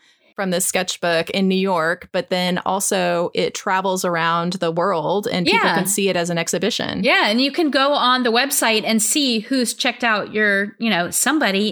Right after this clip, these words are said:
Speaker 2: in the Netherlands checked out your sketchbook.
Speaker 1: Oh, that's super
Speaker 2: It's very
Speaker 1: fun.
Speaker 2: cool. I have a video of me paging through the one that I did. I'll post a link to it in the show notes.
Speaker 1: Yeah, let's, let's put a link to the project as well. That, that's
Speaker 2: Yeah,
Speaker 1: really,
Speaker 2: it's
Speaker 1: that's really cool.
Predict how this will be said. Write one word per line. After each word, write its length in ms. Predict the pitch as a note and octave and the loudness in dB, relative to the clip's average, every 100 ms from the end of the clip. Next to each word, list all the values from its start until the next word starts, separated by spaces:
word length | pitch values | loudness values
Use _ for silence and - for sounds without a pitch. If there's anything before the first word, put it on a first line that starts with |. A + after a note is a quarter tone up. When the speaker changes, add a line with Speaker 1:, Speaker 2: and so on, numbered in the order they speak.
| - | -2
Speaker 2:
in 600 | G3+ G#3 G#3 G#3+ A3 - _ _ | 0 0 0 -2 -6 -10 _ _
the 160 | G#3 C4+ | -4 0
Netherlands 680 | D4 D4 B3 G3 G#3+ B3 - | 2 2 2 2 2 0 -2
checked 300 | - A#3 C4 | -4 -2 0
out 220 | B3 A#3+ | 0 2
your 440 | A#3+ A#3 A#3 A#3 A#3 - | 2 2 2 -2 -8 -8
sketchbook. 600 | - D#4 - - C3+ - _ - | -4 -4 -4 -4 -6 -8 _ -4
Speaker 1:
Oh, 140 | B3+ | -2
that's 160 | B3+ C4+ | -2 0
super 120 | - A3 | 0 0
Speaker 2:
It's 20 | G#3+ | 0
very 360 | A#3 A#3 A#3 | 2 2 2
Speaker 1:
fun. 80 | F#3 | 0
Speaker 2:
cool. 280 | G3 F3 E3+ | 0 2 2
I 100 | G#3+ | 2
have 140 | D4 | 2
a 80 | C#4+ | 0
video 360 | A#3+ B3+ B3+ A3 G3 | 0 2 4 4 2
of 80 | |
me 160 | G#3+ F#3+ | 2 0
paging 480 | A3+ G#3+ G3+ G#3 G3 | 2 2 2 0 0
through 280 | G#3 G#3 G3 | 2 2 2
the 100 | F3+ | 2
one 240 | F3 F3 | 0 2
that 120 | F3 | 2
I 180 | E3 E3+ | 2 0
did. 400 | E3 F3+ E3 E3 | 0 2 2 2
I'll 180 | E3 F3 | 0 -4
post 300 | - F#3 - | -2 -4 -4
a 40 | |
link 360 | F#3 E3+ E3 - _ - | -4 -2 -4 -10 _ -10
to 100 | - E3 | -4 -2
it 120 | D#3 | 0
in 100 | E3 | -2
the 80 | D#3+ | -4
show 220 | - E3+ | -2 -2
notes. 400 | E3 D#3+ - - _ - | -2 -6 -8 -12 _ -4
Speaker 1:
Yeah, 320 | D4 D4 A3 | 0 2 0
let's, 240 | A3 - - | 0 -4 -4
let's 140 | A3+ | -6
put 120 | - A#3+ | -2 -2
a 60 | |
link 220 | G3+ G3 G3 | 0 0 -2
to 100 | G3 | -4
the 100 | E3 | -2
project 360 | E3 D#3+ F3+ | -2 -2 -4
as 140 | D3+ D3+ | -4 -2
well. 320 | D#3+ D3+ D3+ | 0 0 -2
That, 180 | F3+ F3+ | -4 -4
that's 200 | D4 F4+ G#3+ | 0 2 2
Speaker 2:
Yeah, 80 | |
Speaker 1:
really, 200 | F3 E3 D#3+ | 2 0 0
Speaker 2:
it's 200 | F3 - | -2 -4
Speaker 1:
that's 200 | F#3+ F3 | -6 -4
really 160 | E3 | -4
cool. 360 | D#3 D#3+ D3+ E3+ | -4 -4 -4 -8